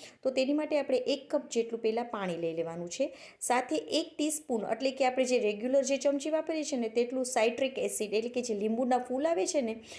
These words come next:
જે, અ, તે લઈ લેવાના છે, જે તમે બધે કરિયાણાની દુકાનમાં તમને ઇઝીલી મળી જશે.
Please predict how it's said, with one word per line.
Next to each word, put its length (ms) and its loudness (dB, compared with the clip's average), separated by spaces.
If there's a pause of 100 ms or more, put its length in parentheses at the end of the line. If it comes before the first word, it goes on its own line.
(220)
જે, 180 6
અ, 320 4
તે 240 4
લઈ 160 4
લેવાના 320 2
છે, 140 2
જે 140 2
તમે 260 0
બધે 400 0
કરિયાણાની 460 0
દુકાનમાં 460 0
તમને 260 -4 (340)
ઇઝીલી 560 -2
મળી 220 4
જશે. 480 -4